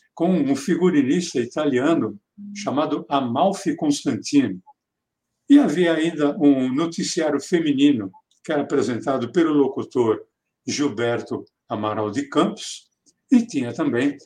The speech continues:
espaço para, por exemplo, a bela garota propaganda, a Carmen Rocha. Agora, Marcelo, tudo isso que eu citei não aconteceu assim tudo ao mesmo tempo. Ele foi aco-, foi acontecendo no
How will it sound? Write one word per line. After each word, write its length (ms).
espaço 720
para, 220
por 220
exemplo, 360
a 60
bela 400
garota 400
propaganda, 720
a 100
Carmen 460
Rocha. 560
Agora, 260
Marcelo, 560
tudo 300
isso 220
que 80
eu 80
citei 640
não 180
aconteceu 640
assim 320
tudo 260
ao 80
mesmo 360
tempo. 340
Ele 80
foi 280
aco-, 380
foi 300
acontecendo 880
no 320